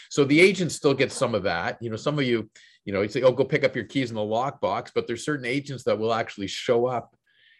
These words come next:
at the house with the clients to say, you know, "I'll get the lockbox open and I'll hand you the keys," and they still get that experience. But us as lawyers, we don't get that anymore. A-, and I miss that part of it, but I don't know if we ever,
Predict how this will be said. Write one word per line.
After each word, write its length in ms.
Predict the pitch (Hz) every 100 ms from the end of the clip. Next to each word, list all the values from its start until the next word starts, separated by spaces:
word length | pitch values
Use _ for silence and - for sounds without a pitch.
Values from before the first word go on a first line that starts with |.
| -
at 180 | 107 -
the 80 | 98
house 300 | 104 101 95
with 240 | 127 143
the 80 | 127
clients 480 | - 98 98 104 -
to 100 | 98
say, 220 | 107 98
you 80 | 98
know, 80 |
"I'll 120 | 95 110
get 280 | 123 -
the 80 | 98
lockbox 600 | 98 98 101 104 101 -
open 320 | 95 92 95
and 100 | 90
I'll 120 | 92 90
hand 280 | 104 107
you 80 | 113
the 100 | 95
keys," 300 | - 104 92
and 100 | 92
they 100 | 113
still 220 | 131 139
get 240 | 95 101 -
that 140 | 80
experience. 480 | 78 - 78 87 90
But 160 | 107 98 - - - -
us 180 | 113 123
as 100 | 104
lawyers, 360 | 123 135 101
we 100 | 120
don't 240 | 123 113 90
get 240 | 120 -
that 200 | 123 95
anymore. 540 | 92 90 85 73 - _ - - _
A-, 200 | 90 95
and 200 | 101 98
I 80 | 104
miss 280 | 110 165 170
that 260 | 127 104 -
part 260 | 90 78
of 80 | 73
it, 180 | 90 - - - -
but 160 | 113
I 120 | 82
don't 160 | 123 127
know 100 | 123
if 80 | -
we 140 | 120
ever, 580 | 120 117 120 117 117